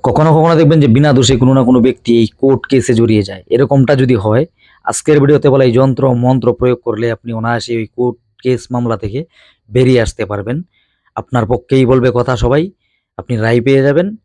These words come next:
বেঁচে যাবেন। তো সর্বপ্রথমত আপনি করবেন কি, শনি অথবা মঙ্গলবার দিন একটি লাল কালির কলম এবং একটি মোম পেপার অথবা সাদা কাগজ জোগাড় করে নেবেন।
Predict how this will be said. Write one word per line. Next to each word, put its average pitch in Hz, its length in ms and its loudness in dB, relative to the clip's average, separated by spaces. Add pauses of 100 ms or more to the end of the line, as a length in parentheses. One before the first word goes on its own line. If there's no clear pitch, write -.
(120)
বেঁচে 120 320 -2
যাবেন। 95 280 -10 (560)
তো 113 60 -10
সর্বপ্রথমত 143 680 0
আপনি 160 240 -2
করবেন 143 380 -2
কি, 120 220 -6
শনি 131 220 -4
অথবা 127 200 -2
মঙ্গলবার 127 480 -4
দিন 113 200 -10 (800)
একটি 117 160 -8
লাল 123 300 0
কালির 139 260 -2
কলম 139 460 -2 (580)
এবং 117 300 -4
একটি 139 200 -4
মোম 131 360 0
পেপার 131 280 -2
অথবা 123 220 -6
সাদা 120 340 -6
কাগজ 117 400 -6
জোগাড় 110 260 -10
করে 101 220 -18
নেবেন। 98 240 -20